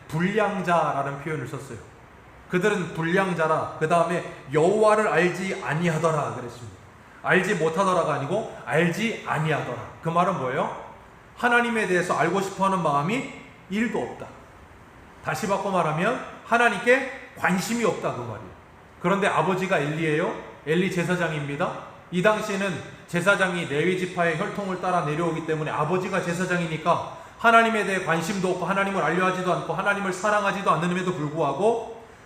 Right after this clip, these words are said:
아버지가 제사장이니까 아들도 뭐가 돼요? 제사장이 되는 거예요. 제사장이 되어서 하기도 싫은 그 제사장의 직분을 감당하고 있는 겁니다. 그러니 얼마나 괴롭겠어요. 이런 사람은 그냥 어떻게 하면 되냐면 자기 소견에 옳은 대로 살게 해주면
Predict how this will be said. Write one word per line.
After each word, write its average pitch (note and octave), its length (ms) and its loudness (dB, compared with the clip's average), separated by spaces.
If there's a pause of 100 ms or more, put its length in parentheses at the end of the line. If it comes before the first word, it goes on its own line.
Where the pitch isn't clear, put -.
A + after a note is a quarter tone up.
아버지가 G3+ 500 0
제사장이니까 F3+ 640 -2
아들도 D#3+ 260 -2
뭐가 C#3 300 -2
돼요? D#3 280 -2 (600)
제사장이 D#3+ 500 0
되는 C3 280 -4
거예요. G2+ 160 -10 (880)
제사장이 G3 500 2
되어서 F3+ 640 0 (240)
하기도 A3+ 400 4
싫은 A3 300 2
그 F3+ 120 0
제사장의 F3+ 460 0
직분을 F#3+ 680 0
감당하고 D#3+ 600 2
있는 C#3 220 -6
겁니다. A2+ 320 -8 (100)
그러니 E3 460 -2 (200)
얼마나 D#3 480 0
괴롭겠어요. C#3+ 520 -6 (2000)
이런 F3+ 240 2
사람은 F#3+ 340 0
그냥 D#3+ 240 -2
어떻게 D3 240 -4
하면 F#3 140 0
되냐면 D3+ 340 -2
자기 D3 260 -4
소견에 F3+ 320 -2
옳은 E3 300 0
대로 E3+ 160 0
살게 F3+ 380 -2
해주면 E3 280 -2